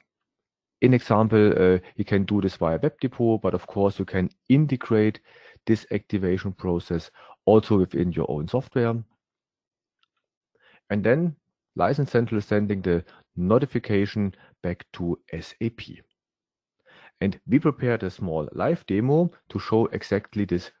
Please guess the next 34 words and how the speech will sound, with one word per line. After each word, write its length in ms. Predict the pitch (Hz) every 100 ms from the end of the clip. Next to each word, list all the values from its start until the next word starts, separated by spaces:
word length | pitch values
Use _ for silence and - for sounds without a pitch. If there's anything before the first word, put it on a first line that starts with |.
| _
process. 500 | 98 104 - - - _ _ _ _ _ _
So 120 | - -
I 120 | 107
go 180 | 110 110
to 260 | - 98
S 180 | - 92
A 80 | 85
P, 300 | - 165 196
I 140 | -
already 380 | 98 90 90 80
started 400 | 80 113 147 147 -
S 140 | 120
A 80 | 117
P, 300 | - 107 107 107 _ _ _ _ _
and, 320 | 92 98 98 98
uh, 180 | 92 90 _ -
the 80 | -
trigger 400 | 147 160 156 139
here 280 | 120 127
in 200 | - 95 -
our 400 | 135 147 139 -
example 640 | 113 - 110 110 113 107 107 - - - -
is 220 | 104 -
the 220 | - 87
creation 480 | - 95 87 107 -
of 160 | - 78
a 40 |
production 560 | - - 76 - - -
order. 280 | 131 160 160 - _ _ _ _
So 160 | - 101
we'll 300 | 95 92 90 -
create 320 | 98 98 101
a 60 |
new 320 | 95 92 107